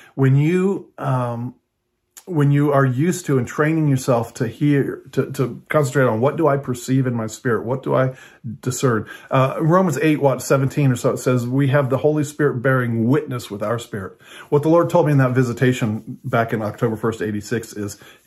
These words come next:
and, and he's, and because I use the King James to study, and he was talking from that reference point, but he said this, he said the, he said the New Testament uses words like perceive, witness, and discern to describe the process in which the mind picks up on what is happening in the spirit.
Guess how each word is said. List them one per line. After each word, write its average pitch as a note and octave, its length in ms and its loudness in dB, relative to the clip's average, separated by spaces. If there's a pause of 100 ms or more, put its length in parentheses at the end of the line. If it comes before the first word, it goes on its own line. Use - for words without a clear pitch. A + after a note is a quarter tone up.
(120)
and, C3 200 0
and C3 160 4
he's, - 260 -2 (140)
and C#3 640 -2
because C3+ 320 2
I C3 80 4
use B2+ 240 4
the A2+ 60 -6
King B2 200 0
James A#2 260 -2
to - 80 -12
study, A#2+ 320 -2
and G#2 120 -2
he A2 40 -6
was G#2 260 -10
talking A2+ 280 -4
from G#2 140 -8
that G#2 180 -6
reference G#2 380 -6
point, G#2 300 -10 (440)
but B2 100 2
he C3 100 4
said C3 280 2
this, B2+ 160 0
he C#3 80 0
said C3 260 2
the, B2+ 380 0
he C#3+ 80 -2
said C3+ 260 0
the B2 60 -2
New C3 160 4
Testament C#3 420 -2
uses B2 320 0
words B2+ 280 0
like G#2+ 180 -4
perceive, C3+ 680 -2
witness, B2+ 440 -2
and A2+ 180 -4
discern G2 640 -4 (460)
to C3+ 100 2
describe C3 540 0
the B2+ 80 -2
process B2 680 -2 (240)
in A#2+ 220 0
which A#2 240 -2
the A#2 80 -2
mind A2+ 560 0
picks - 240 -6
up A#2+ 200 -2
on A2 180 -2
what G#2+ 160 -2
is G2+ 140 -6
happening G#2 340 -4
in F#2+ 80 -6
the F#2+ 80 -10
spirit. E2+ 420 -14